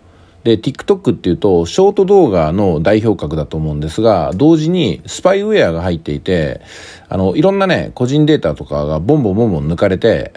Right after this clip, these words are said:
まあ、共産党組織に入っちゃうんですよね。で、それをもとに、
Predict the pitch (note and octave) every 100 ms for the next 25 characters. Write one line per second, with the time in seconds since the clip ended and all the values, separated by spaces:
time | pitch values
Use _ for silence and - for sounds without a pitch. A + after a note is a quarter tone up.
0 | - G#2 F2+ - - A#2 A2+ G#2+ A2 A2+
1 | - E2+ D#2 G#2+ F#2 C#2+ A#1+ A#1+ - C3
2 | C#3+ - - - - C#3+ E3+ E3+ E3+ E3+
3 | E3+ G#2 C#2+